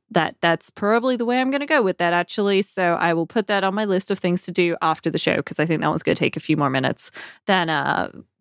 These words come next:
just, uh, something that I can quickly add drafts to that screen while, uh, while we're on the air. But yes, uh, it's really useful.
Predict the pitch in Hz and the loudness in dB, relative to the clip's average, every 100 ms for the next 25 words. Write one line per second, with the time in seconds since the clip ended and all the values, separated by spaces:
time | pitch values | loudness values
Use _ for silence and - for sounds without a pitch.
0 | _ 175 - - 156 156 170 151 156 156 | _ 0 0 2 2 2 -2 -2 0 2
1 | 151 156 170 175 - 165 - 151 151 - | 2 0 -2 -2 0 -2 0 -2 -2 0
2 | 170 - - - - 160 151 - - 143 | 0 0 -2 -4 0 0 0 0 -2 -2
3 | 147 - - - 151 135 160 - - - | -2 -10 -20 -4 0 2 2 0 -4 0
4 | 156 131 123 135 135 131 - _ - 170 | 2 2 0 -2 -4 -6 -8 _ -2 0
5 | 156 - - - 165 151 - _ - 190 | 2 0 0 0 0 0 -4 _ -10 0
6 | 240 233 196 - | 2 2 -2 -6